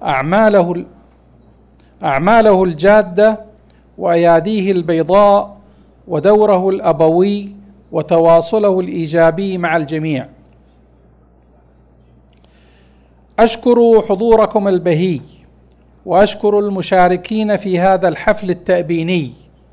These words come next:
من شخصيات دينية وأدبية، سائلين المولى جل وعلا أن يتغمد الفقيد بواسع رحمته ويدخله واسع جناته.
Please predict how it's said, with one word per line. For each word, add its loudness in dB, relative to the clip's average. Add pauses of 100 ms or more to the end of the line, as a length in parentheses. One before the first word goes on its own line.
(420)
من -4
شخصيات 0
دينية -2
وأدبية، -2 (680)
سائلين 0
المولى 2
جل 0
وعلا 2 (600)
أن -2
يتغمد 0
الفقيد -2
بواسع 0
رحمته -2 (640)
ويدخله 0
واسع 0
جناته. -4